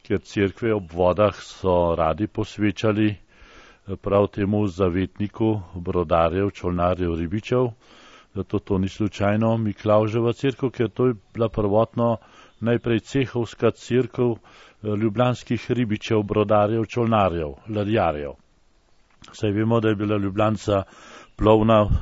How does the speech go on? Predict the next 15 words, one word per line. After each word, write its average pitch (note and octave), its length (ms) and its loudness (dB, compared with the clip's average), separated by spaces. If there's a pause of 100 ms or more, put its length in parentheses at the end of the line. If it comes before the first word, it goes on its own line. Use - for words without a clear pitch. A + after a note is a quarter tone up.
vse - 200 -2
tja G#2+ 240 2
skoraj F#2+ 400 0
do F#2+ 140 0
Vrhnike, F#2+ 640 0 (680)
pa F2+ 80 -6
še - 200 -6
naprej. E2 380 -2 (460)
No, A#2+ 440 6
in A2 240 0
zato G#2 400 0
so G2 240 0
imeli G2+ 320 0
tudi G2 320 -2
svojo F2 460 2